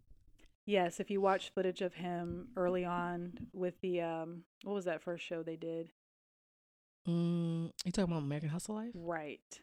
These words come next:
Speaker 1: I felt like clips that I've seen, 'cause I haven't watched the whole thing, but clips I've seen of his interaction or his lack of <laughs> interaction compared to later clips within Run B T S or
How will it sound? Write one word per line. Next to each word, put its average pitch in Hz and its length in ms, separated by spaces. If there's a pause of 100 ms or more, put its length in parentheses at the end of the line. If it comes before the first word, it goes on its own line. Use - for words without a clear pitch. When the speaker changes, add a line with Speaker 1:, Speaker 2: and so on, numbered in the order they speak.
(240)
Speaker 1:
I 196 140
felt 190 300
like 175 260 (220)
clips 311 220
that 240 100
I've 214 140
seen, 202 280
'cause 185 100
I 185 40
haven't 180 260
watched 180 240
the 180 60
whole 175 120
thing, 180 300
but 165 200 (500)
clips 240 260
I've 208 180
seen 202 580 (340)
of 190 180
his 190 360
interaction 185 680
or 202 100
his 190 160
lack 170 340
of 214 60
<laughs> 220 60
interaction 247 760 (600)
compared 202 560
to 185 420 (200)
later 185 420
clips 185 340
within 175 280
Run 175 160
B 175 120
T 180 220
S 170 460
or 165 420